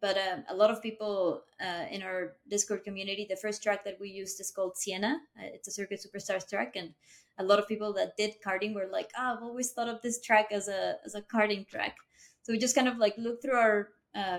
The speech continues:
repertoire, grabbed the things that we felt made sense for this game, um, and are starting to craft, uh, new ones that we're pretty excited to put out. Um, our goal, of course, is, um,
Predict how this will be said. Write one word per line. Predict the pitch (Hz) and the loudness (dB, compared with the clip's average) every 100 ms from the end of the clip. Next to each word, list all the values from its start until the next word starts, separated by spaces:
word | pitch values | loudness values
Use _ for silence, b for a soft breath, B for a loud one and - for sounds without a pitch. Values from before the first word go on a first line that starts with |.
| 175 | -2
repertoire, | 196 214 208 220 214 269 294 _ 190 | -2 -2 -2 2 2 2 -4 _ 0
grabbed | 202 208 220 | 2 2 0
the | |
things | 220 220 208 | -4 -2 -2
that | 214 | 0
we | 208 | -2
felt | 208 202 196 | 0 -2 -2
made | 196 196 - | -6 -8 -6
sense | 196 202 | -8 -10
for | - 180 | -10 -6
this | 185 190 | -4 -4
game, | - 226 370 - _ _ _ _ - | -2 -2 -2 -8 _ _ _ _ -4
um, | 196 185 180 185 - | -2 -2 -4 -8 -8
and | 190 185 185 - - | -8 -10 -14 -10 -4
are | 185 | -2
starting | 214 196 196 - | 0 -2 -4 -12
to | |
craft, | - 196 190 - - - 202 | -6 -2 -2 -4 -16 -14 -8
uh, | 185 175 - | -4 -4 -2
new | 202 220 | 2 2
ones | 214 196 | 2 -2
that | 190 | -6
we're | 190 | -8
pretty | 185 196 190 | -8 -6 -6
excited | 180 - 190 185 | -6 -6 -8 -8
to | 185 175 170 - _ | -6 -6 -6 -12 _
put | 208 | 0
out. | 196 254 - - b b b b _ | 2 0 -4 -20 b b b b _
Um, | 202 190 185 185 - - | -2 -2 -4 -10 -14 0
our | 214 208 | 4 6
goal, | 247 254 | 4 4
of | 240 - | 2 0
course, | 226 220 220 - | 2 2 2 -4
is, | 208 202 196 - - - | -2 -2 -2 -10 -12 -2
um, | 196 185 180 180 170 | 0 2 0 -2 -8